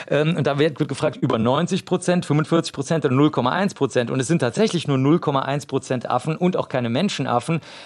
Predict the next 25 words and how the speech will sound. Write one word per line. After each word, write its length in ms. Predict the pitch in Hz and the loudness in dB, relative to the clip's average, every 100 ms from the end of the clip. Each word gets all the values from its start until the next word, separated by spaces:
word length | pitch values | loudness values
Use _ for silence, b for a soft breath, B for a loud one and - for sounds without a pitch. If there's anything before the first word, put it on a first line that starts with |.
| B | B
Aber 160 | 139 | 0
dieser 320 | 135 185 175 160 | 2 2 2 2
geringe 340 | 135 165 135 | 0 0 0
Anteil 340 | 151 185 143 | 0 0 0
kommt 280 | 135 143 127 | 0 -2 0
nur 100 | 120 | 0
daher, 520 | 107 160 170 127 156 - B | 2 2 2 2 0 -4 B
dass 180 | 151 156 | -2 -2
es 140 | 139 | -4
eben 300 | - 151 151 | -4 -2 0
nochmal 400 | 135 156 139 131 | 0 0 0 0
Millionen 580 | 143 127 127 160 175 156 | 0 2 4 4 4 2
von 160 | - 120 | 0 -2
anderen 400 | 180 196 151 131 | 0 0 0 0
Tieren, 400 | - 143 160 151 | 0 2 2 2
also 260 | 139 123 | 0 0
Mäuse, 400 | 113 131 160 143 | 0 2 2 0
Ratten, 260 | 127 143 143 | -4 -6 -6
Kaninchen, 560 | 127 127 151 160 139 120 | -4 -2 -2 -2 -2 2
Hunde 280 | 170 202 160 147 B B | 2 4 4 2 B B
und 180 | - 117 | -6 -4
Katzen 380 | - 214 - 135 | -2 -4 -2 -2
sind, 320 | 123 147 170 B B B | 0 0 -2 B B B
die, 180 | 147 156 | 0 0
ähm, 520 | - 135 135 127 | 0 0 0 0